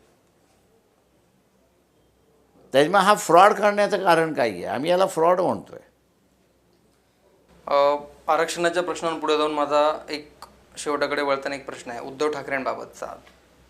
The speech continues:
Speaker 2: त्यांचा पक्ष जेव्हा फुटला तेव्हा तुम्ही त्यांच्यासोबत गेलात, तुम्ही संकेत दिले होते की पुढे आता आम्ही सोबत लढू, पण नंतर ते बिनसलं. नेमकी त्याची मागची कारणं काय होती?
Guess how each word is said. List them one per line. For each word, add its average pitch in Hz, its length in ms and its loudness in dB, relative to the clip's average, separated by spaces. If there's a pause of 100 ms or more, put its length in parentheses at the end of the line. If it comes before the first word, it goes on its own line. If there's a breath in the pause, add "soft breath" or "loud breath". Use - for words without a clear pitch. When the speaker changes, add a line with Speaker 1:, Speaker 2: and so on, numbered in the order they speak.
(380)
Speaker 2:
त्यांचा 156 200 4
पक्ष 170 240 -4
जेव्हा 175 200 4
फुटला 170 380 0
तेव्हा 165 440 4 (100)
तुम्ही 151 160 -8
त्यांच्यासोबत 147 540 -6
गेलात, 139 240 0 (300)
तुम्ही 147 160 -8
संकेत 147 260 -10
दिले 143 180 -12
होते 147 120 -12
की 196 80 -14
पुढे 165 180 -6
आता 147 120 -4
आम्ही 151 140 -8
सोबत 131 240 -6 (120)
लढू, 127 140 -12
पण 196 300 -2 (320 loud breath)
नंतर 175 400 2
ते 202 120 0
बिनसलं. 165 440 2
नेमकी 175 200 -4
त्याची 214 160 -4
मागची 190 280 -2
कारणं 151 280 2
काय 127 140 -2
होती? - 360 -12